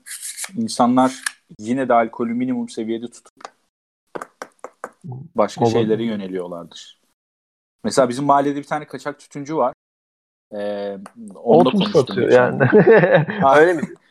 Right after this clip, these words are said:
Speaker 1: yok,
Speaker 2: Abi
Speaker 1: tütün
Speaker 2: yani.
Speaker 1: satıyor.
Speaker 2: Hı hı.
Speaker 1: Yani sigara satıyor, ot değil yani.
Speaker 2: Olay
Speaker 1: Torbacı
Speaker 2: oymuş
Speaker 1: değil yani.
Speaker 2: yani. <laughs>
Speaker 1: Ad-,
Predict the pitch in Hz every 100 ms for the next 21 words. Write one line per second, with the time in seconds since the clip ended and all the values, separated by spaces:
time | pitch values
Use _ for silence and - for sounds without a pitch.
0 | _ _ - 143 165 160 147 147 143 143
1 | 107 107 95 85 _ _ _ _ 131 131
2 | 131 175 92 - - 127 127 104 101 -
3 | 95 113 113 _ 117 98 87 85 85 -
4 | - - - _ - - - - 127 135
5 | 143 147 143 127 101 127 120 95 131 123
6 | 165 240 240 208 117 110